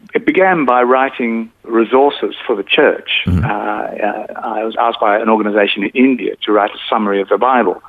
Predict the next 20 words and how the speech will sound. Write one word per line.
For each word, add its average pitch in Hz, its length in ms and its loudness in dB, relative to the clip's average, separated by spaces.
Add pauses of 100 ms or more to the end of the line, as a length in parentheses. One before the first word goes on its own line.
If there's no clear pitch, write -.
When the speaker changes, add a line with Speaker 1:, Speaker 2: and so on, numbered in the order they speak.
Speaker 2:
Mm-hmm. 95 160 -2 (300)
Speaker 1:
and 123 80 -4
helping 131 320 0
people 113 280 -2
through 107 120 0
the 104 80 -2
tricky 110 280 -4
bits. - 260 -6 (920)
And 127 160 -6
so 131 80 4
I 127 60 6
did 185 160 2
that, 110 320 0 (220)
and 117 480 -2
th-, - 180 -4
then 110 160 2
wrote 113 220 2
a 110 40 -4 (120)
few 110 120 2
more 107 440 4